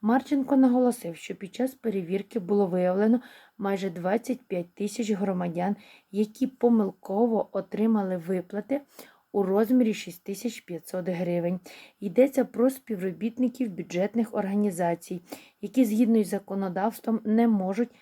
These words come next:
претендувати на подібну фінансову допомогу. Станом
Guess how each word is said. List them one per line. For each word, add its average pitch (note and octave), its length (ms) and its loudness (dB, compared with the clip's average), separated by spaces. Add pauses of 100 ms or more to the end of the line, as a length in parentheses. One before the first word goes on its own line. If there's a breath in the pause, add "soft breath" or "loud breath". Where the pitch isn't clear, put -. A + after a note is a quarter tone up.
(220 soft breath)
претендувати A3 720 0
на G3 140 -2
подібну F3+ 480 -6
фінансову F3 600 -8 (160)
допомогу. F3+ 720 -4 (400 loud breath)
Станом B3 720 2